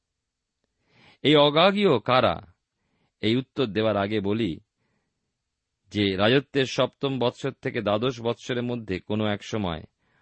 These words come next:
হামনের উন্নতি হয়। হ্যাঁ, আমাদের প্রশ্ন, অগাগীয় কারা? এই প্রশ্নে আমাদের একটু পিছিয়ে যেতে হয় প্রথম শমূয়েল তার পনেরো অধ্যায়,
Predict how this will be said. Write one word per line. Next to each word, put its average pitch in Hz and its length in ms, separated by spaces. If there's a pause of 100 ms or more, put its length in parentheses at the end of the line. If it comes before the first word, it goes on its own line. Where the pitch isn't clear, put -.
হামনের 107 520 (380)
উন্নতি 95 480
হয়। 76 280 (1200)
হ্যাঁ, 92 260 (840)
আমাদের 202 320
প্রশ্ন, 151 440 (100)
অগাগীয় 151 520
কারা? 85 400 (380)
এই 110 120
প্রশ্নে 147 340
আমাদের 131 240
একটু 113 400 (360)
পিছিয়ে 110 380
যেতে 90 240
হয় 107 300 (640)
প্রথম 151 340
শমূয়েল 123 520
তার 95 260 (100)
পনেরো 90 340
অধ্যায়, 85 440